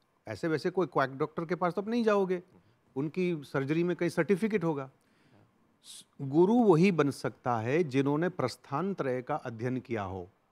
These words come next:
स्मार्त, दर्शन और उपासना। स्मार्त के लिए आता है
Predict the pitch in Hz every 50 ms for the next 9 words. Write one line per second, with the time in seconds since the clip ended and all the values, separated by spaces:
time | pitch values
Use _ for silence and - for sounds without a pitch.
0 | _ _ _ _ - - 127 123 123 143 170 185 185 - _ _ _ _ _ -
1 | 120 120 120 117 - 156 160 180 185 - _ _ - 135 135 120 107 113 101 95
2 | - - 95 85 - - _ _ _ _ _ _ _ _ - - 135 131 143 175
3 | 180 180 170 - 185 180 185 185 185 185 - - 127 127 - 143 143 139 127 131
4 | 160 208 233 175